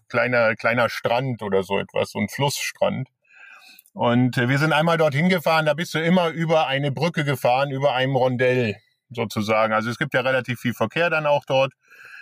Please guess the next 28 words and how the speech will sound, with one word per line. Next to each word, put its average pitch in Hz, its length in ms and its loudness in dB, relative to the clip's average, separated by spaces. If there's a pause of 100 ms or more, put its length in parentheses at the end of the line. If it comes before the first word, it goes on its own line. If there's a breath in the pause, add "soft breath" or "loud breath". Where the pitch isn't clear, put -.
(160 loud breath)
Äh, 127 240 2
und, 131 420 0
äh, 131 180 0
dann 127 140 0
sind 156 140 -2
wir 156 100 2
einmal 151 220 2
dorthin 160 320 0
gefahren, 151 420 2
da 143 100 2
war 139 140 2
die 135 80 -4
Brücke 131 320 -2
dort. 170 380 0 (720 soft breath)
Also 127 180 -2
zwei 151 260 0
Monate 165 400 -2
später, 170 580 0 (180)
wo 160 160 0
wir 160 80 2
dorthin 160 280 0
gefahren 151 440 0
sind, 147 440 -4 (120)
gab 147 200 0
es 170 120 -6
keine 170 260 -2
Brücke 170 300 -2
mehr. 180 340 0